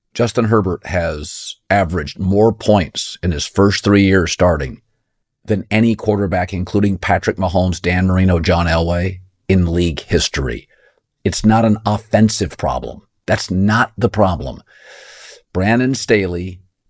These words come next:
and Brian Daboll interviewed for the Chargers job. Brian Daboll is who I would have hired. Staley was cheaper, and he was on the Rams staff, and perhaps the Spanos family felt like, you know, we can pluck him away and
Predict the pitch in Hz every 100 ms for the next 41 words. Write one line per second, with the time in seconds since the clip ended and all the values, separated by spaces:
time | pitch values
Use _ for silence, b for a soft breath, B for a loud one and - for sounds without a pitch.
0 | _ 87 80 90 87 101 110 95 101 92
1 | 80 76 73 92 90 82 90 82 82 85
2 | 85 78 76 78 - 71 50 50 - _
3 | _ _ _ - 92 95 85 95 95 87
4 | 87 87 - - - _ _ _ - 80
5 | 90 87 87 76 - 110 139 160 165 135
6 | _ _ _ - - - 87 87 85 78
7 | 69 - - 123 - 165 202 - _ _
8 | _ - 95 101 107 98 98 98 92 92
9 | 95 95 98 - 101 98 110 90 85 87
10 | 85 - - - - 92 90 80 - 87
11 | 87 85 - - 78 78 - 85 82 87
12 | - - 90 101 85 85 90 85